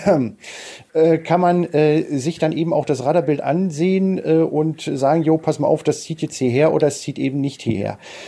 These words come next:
Dann, äh, kündigt sich so ein Gewitter ja meistens auch mit irgendeinem Donnergrollen an, aus der Ferne. Ne? Wenn's nicht direkt über einem entsteht, was ja ziemlich unwahrscheinlich ist,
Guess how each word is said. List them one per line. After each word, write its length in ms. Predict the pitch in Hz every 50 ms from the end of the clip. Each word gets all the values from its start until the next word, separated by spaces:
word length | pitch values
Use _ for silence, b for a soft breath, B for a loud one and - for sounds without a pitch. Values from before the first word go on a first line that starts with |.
| B B B B B B _ -
Dann, 400 | - 165 180 208 170 107 95 - _ b b b b b b _
äh, 180 | - 139 147 139
kündigt 380 | 139 - 180 190 208 196 -
sich 180 | - 170 156 -
so 80 | 156 147
ein 100 | 156 143
Gewitter 400 | 131 - 135 185 - 190 180 180
ja 180 | 170 143 123 117
meistens 420 | 113 131 156 180 185 185 160 -
auch 160 | 120 151 147
mit 180 | 147 139 - -
irgendeinem 340 | 151 175 196 185 - 131 -
Donnergrollen 600 | 135 147 165 151 117 - - 117 127 131 131 127
an, 300 | - 120 123 117 110 110 - _
aus 220 | - 123 120 -
der 120 | - 120 113
Ferne. 440 | - - 127 123 113 113 113 - - - 120
Ne? 280 | 113 143 185 196 -
Wenn's 200 | - 143 - -
nicht 320 | 151 143 127 - - _ -
direkt 420 | 156 214 240 196 185 185 - -
über 280 | - 175 175 180 165 -
einem 220 | 143 139 131 -
entsteht, 560 | 117 110 - - - 170 196 202 202 - - 120
was 200 | 123 123 - -
ja 140 | 123 120 113
ziemlich 340 | - - 127 117 113 101 -
unwahrscheinlich 640 | 160 196 190 175 165 - 170 165 165 165 165 160 -
ist, 300 | - 160 160 160 -